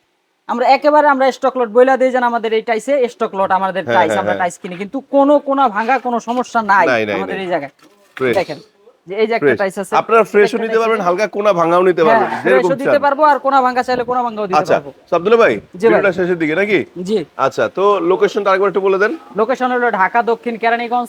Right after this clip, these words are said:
Speaker 1: কদমতলী আসতে হবে আগে। কদমতলী আইসা একটা রিক্সা নিয়ে বলতে হবে যে আতাসুর বড় মসজিদ যাবো।
Speaker 2: আচ্ছা।
Speaker 1: তাইলে ওই জায়গায় আইসা ফোন দিলে আমাদের প্রতিনিধি আপনাদের রিসিভ করবে।
Speaker 2: দর্শক বন্ধুরা, আজকে কিন্তু আপনাদেরকে ফ্লোর, ওয়াল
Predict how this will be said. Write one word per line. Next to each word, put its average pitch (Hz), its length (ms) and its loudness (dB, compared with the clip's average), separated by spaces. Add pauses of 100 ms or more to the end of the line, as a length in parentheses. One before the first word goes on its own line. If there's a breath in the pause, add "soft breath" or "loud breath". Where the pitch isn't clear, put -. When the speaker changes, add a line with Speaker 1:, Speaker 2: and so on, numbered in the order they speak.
Speaker 1:
কদমতলী 240 420 -4
আসতে 208 260 -2
হবে 180 180 -2
আগে। 160 260 -4
কদমতলী 220 420 -2
আইসা 214 360 0
একটা 214 180 -4
রিক্সা 202 320 -6
নিয়ে 196 140 -6
বলতে 185 280 -4
হবে 196 220 -6
যে 180 80 -6
আতাসুর 220 680 -2
বড় 226 200 0
মসজিদ 185 320 -6
যাবো। 165 240 -4 (160)
Speaker 2:
আচ্ছা। - 260 -2
Speaker 1:
তাইলে 220 240 2 (100)
ওই 220 120 0
জায়গায় 226 240 0
আইসা 214 200 -4
ফোন 214 200 -10
দিলে 220 140 -2
আমাদের 202 260 -4
প্রতিনিধি 220 460 -6
আপনাদের 202 320 -4
রিসিভ 185 300 -8
করবে। 160 220 -6 (540)
Speaker 2:
দর্শক 147 260 2
বন্ধুরা, 208 280 4 (460)
আজকে 143 240 -2
কিন্তু 202 200 -2
আপনাদেরকে 190 680 0 (280)
ফ্লোর, 180 320 4
ওয়াল 165 320 4